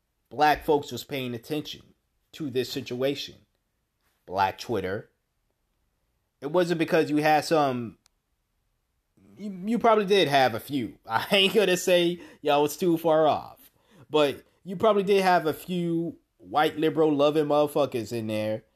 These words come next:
that just wanted to defend a white liberal's, uh, honor, right? Even though this one white liberal was trash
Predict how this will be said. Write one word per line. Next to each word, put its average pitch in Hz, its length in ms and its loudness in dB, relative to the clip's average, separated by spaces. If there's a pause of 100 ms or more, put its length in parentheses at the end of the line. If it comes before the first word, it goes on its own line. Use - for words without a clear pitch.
(200)
that 113 220 -6
just 131 180 -6
wanted 135 300 2
to 131 100 -10
defend 131 560 -4
a 113 100 -4
white 120 380 0
liberal's, 104 720 -6 (160)
uh, 104 540 -2
honor, 110 460 -2
right? 131 360 -2 (420)
Even 131 240 -12
though 131 160 0
this 123 260 -4
one 123 360 -4
white 131 280 0
liberal 117 300 -4
was 110 180 -8
trash 95 520 -6